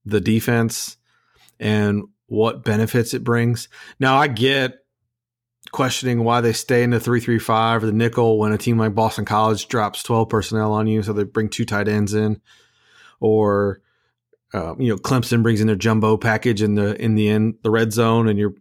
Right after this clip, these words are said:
you're rolling three three five out there when you have, you know, some, some decent depth on your defensive line. So I,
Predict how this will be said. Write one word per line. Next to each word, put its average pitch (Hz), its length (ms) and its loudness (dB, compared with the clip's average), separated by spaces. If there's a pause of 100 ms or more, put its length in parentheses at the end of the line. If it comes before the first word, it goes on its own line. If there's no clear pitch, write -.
you're 113 160 0
rolling 107 260 0
three 113 160 0
three 110 160 -2
five 110 280 0
out 107 220 0
there 107 320 0 (280)
when 107 160 0
you 107 100 0
have, 107 640 -2 (760)
you 117 100 0
know, 101 140 -2
some, 110 440 -2 (360)
some 123 260 0
decent 113 440 0
depth 120 360 -2 (180)
on 110 200 0
your 107 120 2
defensive 113 480 0
line. 110 420 2 (520)
So - 200 -4
I, 175 80 -4